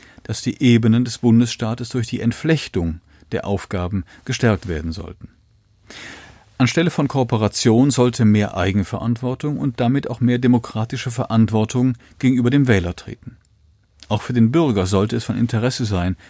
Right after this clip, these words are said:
wer wofür zuständig ist. Ihm sollten damit auch mehr Möglichkeiten gegeben werden, mit dem Stimmzettel Politik zu belohnen oder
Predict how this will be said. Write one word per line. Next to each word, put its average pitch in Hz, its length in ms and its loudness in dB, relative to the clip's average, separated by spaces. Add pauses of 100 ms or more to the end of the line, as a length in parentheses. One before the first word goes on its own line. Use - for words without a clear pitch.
(120)
wer 98 420 2
wofür 101 340 -2
zuständig 90 580 -8
ist. - 280 -20 (800)
Ihm 151 180 2
sollten 135 340 2
damit 117 260 2
auch - 140 -4
mehr 113 280 6
Möglichkeiten 110 680 0
gegeben 127 440 0
werden, 123 180 0
mit 120 140 0
dem 127 100 2
Stimmzettel 110 560 2
Politik 123 580 -6
zu 110 180 -2
belohnen 104 500 4
oder 131 400 0